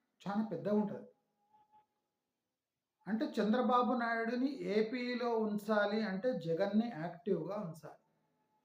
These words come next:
అంటే జగన్ భయానికి చంద్రబాబు నాయుడు ఏపీలోనే ఉండిపోతారు. జగన్ జైలుకు పోతే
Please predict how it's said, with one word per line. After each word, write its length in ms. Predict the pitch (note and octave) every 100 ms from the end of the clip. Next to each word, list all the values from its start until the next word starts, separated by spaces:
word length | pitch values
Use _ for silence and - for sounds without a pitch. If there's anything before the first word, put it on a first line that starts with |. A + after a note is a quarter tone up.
| _ _ _ _ _ _ _ _ _ _ _ _ _ _ _ _ _ _ -
అంటే 240 | F3+ C4 A#3+
జగన్ 400 | D3+ D#3 G3 B3 B3+ B3+ A#3
భయానికి 680 | - E3+ F#3 A#3+ B3+ B3+ - A3
చంద్రబాబు 580 | F#3+ F3+ G3 G#3 A3 A3
నాయుడు 340 | G3+ G3+ G3 A#3+ F3+
ఏపీలోనే 600 | F#3+ G3+ G#3+ G#3 G3 A3
ఉండిపోతారు. 500 | G#3 D#3 - - - _ _ _ _ _ _ _ _ _ _ _ _ _ _ _ _ _ _ _ _ _ _ _ _ _ _
జగన్ 560 | C#3+ C3 G3 G#3+ C#4+ D4 A#3+
జైలుకు 460 | F#3 G#3+ A#3+ - A#3
పోతే 420 | A3+ A3+ A#3 B3+